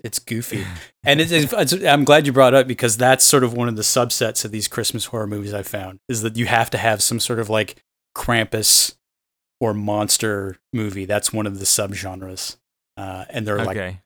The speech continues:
Speaker 1: there are, like, tons of these Krampus ones, but this one seems to be the one that gets all the press 'cause it's actually kind of fun.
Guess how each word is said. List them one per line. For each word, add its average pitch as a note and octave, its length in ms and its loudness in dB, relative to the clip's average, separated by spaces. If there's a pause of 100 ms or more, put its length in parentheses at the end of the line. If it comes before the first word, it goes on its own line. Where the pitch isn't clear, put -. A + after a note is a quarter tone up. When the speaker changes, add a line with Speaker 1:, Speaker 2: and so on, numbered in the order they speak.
(140)
Speaker 1:
there A#2+ 140 4
are, A2+ 40 0
like, G#2+ 220 0
tons B2 320 0
of G#2+ 80 -6
these G#2 140 -8
Krampus G#2+ 420 -4
ones, G2+ 220 -8
but G#2+ 180 -10
this B2+ 180 4
one B2+ 140 4
seems A#2 300 0
to A2+ 80 -8
be A2 100 -2
the G#2+ 80 -4
one A2 160 0
that G#2+ 100 -4
gets G#2 220 -6
all G#2 140 -2
the F#2+ 100 -16
press - 380 -4
'cause G2 180 -10
it's - 280 -6 (340)
actually A#2+ 300 -6
kind A2+ 140 -8
of G#2 80 -6
fun. A2 340 -8